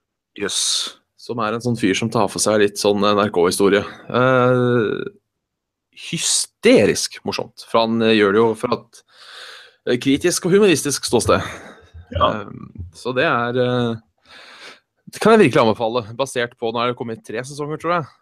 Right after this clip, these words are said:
Speaker 2: Eh, basert på halve første sesong, så må jeg si at det er helt klart,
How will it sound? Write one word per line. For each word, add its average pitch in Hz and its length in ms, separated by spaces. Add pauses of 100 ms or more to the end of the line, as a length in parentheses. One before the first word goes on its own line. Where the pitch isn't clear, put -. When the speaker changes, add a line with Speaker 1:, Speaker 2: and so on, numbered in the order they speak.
(140)
Speaker 2:
Eh, 117 600
basert 120 400
på 143 80
halve 135 260
første 139 300
sesong, 127 300 (1160)
så - 160
må 110 140
jeg 95 100
si - 160
at 95 180
det 78 120
er 76 120
helt 98 260
klart, - 260